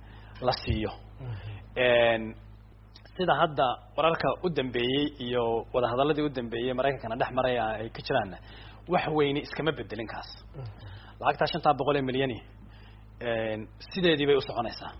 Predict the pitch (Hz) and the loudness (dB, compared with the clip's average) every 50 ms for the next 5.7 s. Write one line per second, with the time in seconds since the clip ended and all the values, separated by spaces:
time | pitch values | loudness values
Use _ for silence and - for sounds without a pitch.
0 | - - - - - - - - - - - - - - 107 107 107 104 104 - | -18 -20 -20 -20 -20 -20 -20 -20 -20 -20 -20 -20 -16 -12 -8 -8 -6 -6 -8 -6
1 | - 139 139 147 151 151 139 160 185 180 160 151 - - 127 135 135 127 117 117 | 0 2 4 4 4 2 2 2 2 4 4 2 0 -2 -4 -4 -4 -4 -4 -4
2 | 110 110 101 113 117 127 127 107 110 104 110 120 120 - 101 98 - - - - | -6 -4 0 2 2 2 2 2 0 0 2 2 2 0 -2 -8 -10 -12 -12 -14
3 | - - - - - - 127 120 113 110 107 110 - 135 139 135 - 135 120 120 | -16 -18 -18 -12 -4 -2 0 2 2 2 2 2 2 0 0 0 0 0 2 2
4 | 123 120 113 - - 120 110 113 113 117 123 123 117 104 - - - - - - | 2 2 0 0 -2 -2 0 2 2 2 2 0 -2 -2 -4 -6 -10 -16 -18 -20
5 | - - - 165 170 156 143 165 147 120 107 - - | -12 -6 -4 -2 -2 0 4 4 4 4 2 -2 -8